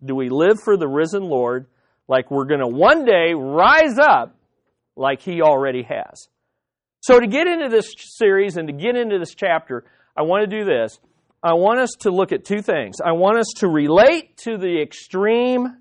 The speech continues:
confusion in the Corinthian church. I want you to relate to it.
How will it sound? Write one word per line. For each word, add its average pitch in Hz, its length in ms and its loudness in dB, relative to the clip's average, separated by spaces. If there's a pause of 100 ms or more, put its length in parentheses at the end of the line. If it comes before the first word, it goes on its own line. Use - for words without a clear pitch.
(100)
confusion 160 840 -6 (100)
in 156 120 -10
the 143 80 -8
Corinthian 147 560 -10
church. - 440 -12 (440)
I 127 60 -6
want 202 260 -4
you 240 80 -4
to 196 80 0
relate 185 540 0
to 254 200 -2
it. 262 180 2